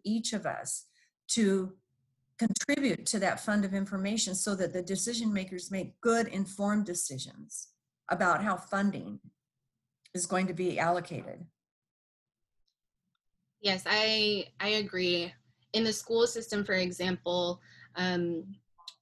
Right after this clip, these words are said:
Speaker 2: we were just talking about Medi-Cal billing, which allows us to get reimbursed for services and for evaluation. And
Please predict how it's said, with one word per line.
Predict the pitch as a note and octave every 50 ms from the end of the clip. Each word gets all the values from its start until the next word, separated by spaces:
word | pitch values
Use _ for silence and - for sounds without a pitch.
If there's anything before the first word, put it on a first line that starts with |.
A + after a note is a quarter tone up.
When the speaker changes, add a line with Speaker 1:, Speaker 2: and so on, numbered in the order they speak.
| _ _ _ _ _ _ - _ _ _ _ _ -
Speaker 2:
we | F3+ G#3 A#3 A#3
were | A#3 A#3 A3
just | A3 A3 G#3+ -
talking | - G#3+ G3 G3 - A3+ G3+ G3
about | G3 F#3+ F#3+ F3+ F3 F3 E3+ - - - _ -
Medi-Cal | G3+ G3+ G3 G3 F#3+ G#3 G3+ - - G3 F3+
billing, | E3+ D#3+ E3 E3 E3 E3 E3 E3+ E3+
which | E3+ F#3 F3+ F3+ E3+ - - - - -
allows | F#3+ F3+ F3+ F3+ F#3+ F#3
us | G3 G3 G3
to | - G#3+ G3
get | F#3 F#3 E3 -
reimbursed | F#3 F#3+ F3+ F3+ F3+ E3 F3 F3+ F3+ - - - -
for | F#3+ E3+ E3+ E3+ E3+
services | - - A#3+ A3+ A3 B3 B3 - G#3 G#3 G3+
and | G3 G3 F#3+
for | G3+ F3+ F3
evaluation. | F3 F3+ E3+ E3 E3 E3+ F3 G3 G3 G3+ G3 - F3 E3 E3 D#3 E3 E3+ - - - - - - _ -
And | F#3 F#3 F#3 F3+ F3+ F3+ F3+ F3 F3 F3+ F3+